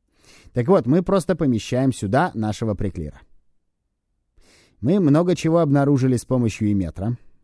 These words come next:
В частности, то, что он не в состоянии разрушать много вещей. Поэтому мы берём самую небольшую часть таких вещей, небольшое количество таких вещей и небольшую степень разрушения,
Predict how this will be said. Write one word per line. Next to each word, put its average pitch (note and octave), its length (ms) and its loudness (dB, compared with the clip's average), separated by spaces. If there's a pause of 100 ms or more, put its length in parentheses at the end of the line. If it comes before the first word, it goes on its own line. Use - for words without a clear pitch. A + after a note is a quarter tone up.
(140)
В - 60 -20
частности, D#3+ 720 0
то, F#3+ 220 0
что F3+ 240 0
он D#3+ 280 2
не E3 100 4
в - 60 -8
состоянии C3 720 0
разрушать C3+ 920 -2
много F2+ 340 -6
вещей. - 500 -14 (1200)
Поэтому F#3 540 2
мы D#3 140 4
берём C#3 320 2
самую F3+ 540 -2
небольшую A2+ 560 -2
часть F#2+ 300 -8
таких E2 320 -10
вещей, G#2+ 420 -6 (520)
небольшое G#2+ 480 0
количество F2+ 500 -6
таких E2 320 -10
вещей F3+ 460 -2 (280)
и B2 120 6
небольшую D3+ 840 4
степень C3+ 520 -2
разрушения, G2+ 840 -6